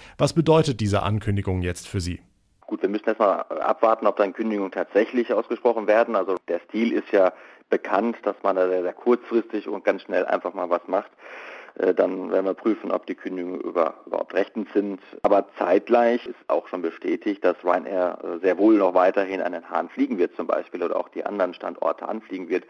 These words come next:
Speaker 2: Sprich, für uns sieht das dann so aus, als ob man dann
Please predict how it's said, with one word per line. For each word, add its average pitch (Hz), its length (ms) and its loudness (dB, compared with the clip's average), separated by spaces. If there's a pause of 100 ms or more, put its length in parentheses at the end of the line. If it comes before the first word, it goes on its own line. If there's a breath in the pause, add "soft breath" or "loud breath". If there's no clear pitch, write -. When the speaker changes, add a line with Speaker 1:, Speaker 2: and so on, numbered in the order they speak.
Speaker 2:
Sprich, - 340 -2 (160)
für 101 120 -6
uns 104 180 0 (440)
sieht 101 140 -4
das 95 140 2
dann 85 160 -8
so 92 160 0
aus, 101 240 2
als 92 140 -4
ob 92 120 -2
man 90 160 -2
dann 85 280 -4